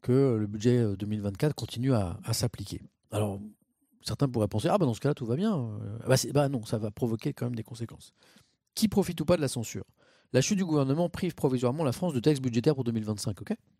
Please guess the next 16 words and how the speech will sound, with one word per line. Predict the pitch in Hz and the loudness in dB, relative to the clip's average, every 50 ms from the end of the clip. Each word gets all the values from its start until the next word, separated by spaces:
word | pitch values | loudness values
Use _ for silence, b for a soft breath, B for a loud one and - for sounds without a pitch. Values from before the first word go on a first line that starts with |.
| _ _ _ _ _ _ b b b b b b b b | _ _ _ _ _ _ b b b b b b b b
Hein, | - 151 | -4 -2
une | - 151 | -2 -2
situation | 139 - 190 175 185 170 165 175 | -4 -4 -2 2 2 2 2 2
inédite, | 165 147 139 139 143 220 226 - | 0 2 2 4 4 2 2 2
synonyme | - 151 151 147 185 196 | -4 -4 -2 -2 -2 2
de | 156 143 | 2 4
bonne | 131 156 165 | 4 4 2
nouvelle | 151 139 143 208 233 | 2 2 2 2 2
pour | 202 175 - | 2 0 2
certains, | - 180 151 - 247 330 392 - _ _ _ _ _ _ _ _ _ _ _ - | 2 0 4 4 2 2 2 -4 _ _ _ _ _ _ _ _ _ _ _ -2
mais | 147 | 2
pas | - 226 | 2 2
pour | 233 233 233 | 2 2 -2
tous. | 208 - 196 190 - - - - - - _ _ _ _ _ _ _ _ _ _ _ _ _ _ _ _ _ _ _ _ _ B B B B B B B B | -2 -2 -4 -4 -4 -10 -14 -18 -20 -20 _ _ _ _ _ _ _ _ _ _ _ _ _ _ _ _ _ _ _ _ _ B B B B B B B B
Les | 180 220 262 | 8 8 10
gagnants, | 254 240 214 196 202 220 240 254 220 | 10 8 6 6 4 4 4 2 0